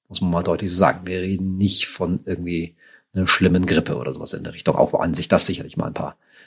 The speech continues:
äh, länger hinziehen, hinziehen kann. Ne? Also, hm, schon wieder so ein Fall, ähnlich wie bei der B U. Irgendeine Situation, die man sich nicht gerne vorstellt. Aber, ne, gehen wir mal von aus,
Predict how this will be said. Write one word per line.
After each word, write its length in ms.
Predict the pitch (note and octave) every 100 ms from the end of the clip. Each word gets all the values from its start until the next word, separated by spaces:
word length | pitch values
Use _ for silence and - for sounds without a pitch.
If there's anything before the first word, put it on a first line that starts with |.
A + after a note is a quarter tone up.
| _ _ G3+
äh, 180 | - F#2+
länger 220 | E2+ D#2
hinziehen, 460 | G2+ F2 F#2 - -
hinziehen 320 | - - -
kann. 160 | - - _ _ -
Ne? 240 | C3+ F3+
Also, 520 | - B2+ C#3+ D#3 D3 B2+ _
hm, 220 | - D2+ -
schon 160 | _ G#2
wieder 120 | F#2
so 60 | E2+
ein 160 | D2+ D2+
Fall, 220 | - F#2+
ähnlich 280 | G2 - F2
wie 60 | F2
bei 140 | D#2+
der 160 | F#2+ -
B 220 | - G#2+
U. 180 | - -
Irgendeine 280 | C3+ D#3
Situation, 400 | B2+ C3 - C3+
die 60 | A2+
man 100 | G#2+
sich 140 | F#2
nicht 120 | F#2+ -
gerne 140 | -
vorstellt. 400 | - - _ _ _ -
Aber, 200 | E3 G3+
ne, 220 | - G3+ - _ _ _
gehen 140 | - G#2+
wir 60 |
mal 60 | E2+
von 120 | D#2
aus, 260 | D#2+ -